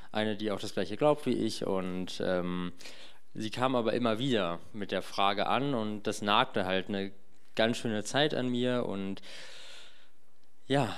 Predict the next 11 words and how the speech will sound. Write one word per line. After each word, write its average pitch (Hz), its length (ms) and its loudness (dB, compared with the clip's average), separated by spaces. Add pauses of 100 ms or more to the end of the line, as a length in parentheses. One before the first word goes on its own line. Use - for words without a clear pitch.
irgendwann, 127 640 2 (400)
äh, 107 520 0 (140)
wurde 131 200 2
ich 127 100 -2
ihren 120 160 2
Vorschlägen 135 500 4
immer 127 200 2
offener. 165 500 4 (500)
Und, 123 500 -4
äh, 117 360 2
dann 117 440 0